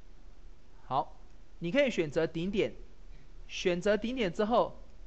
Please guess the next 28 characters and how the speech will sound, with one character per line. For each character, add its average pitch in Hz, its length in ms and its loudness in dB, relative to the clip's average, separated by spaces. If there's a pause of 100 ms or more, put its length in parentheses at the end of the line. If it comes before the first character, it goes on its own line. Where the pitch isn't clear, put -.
(160)
可 208 100 2
以 185 80 8 (100)
移 143 140 -4
动 180 220 2
它 160 140 -2
的 147 120 4
位 151 180 2
置。 - 240 -6 (2250)
好， 127 200 -4
然 131 120 0
后 196 140 2
呢， 180 240 2 (920)
我 143 100 -6
们 147 80 -4
再 202 100 2
把 156 100 6
它 165 60 6
还 147 160 2
原 151 140 -2
回 143 120 -2
来 131 120 2
好 120 140 -4
了 107 100 -4
哦。 117 160 -6 (480)
还 165 120 2
原 208 140 4
的 175 120 2
话， 175 280 4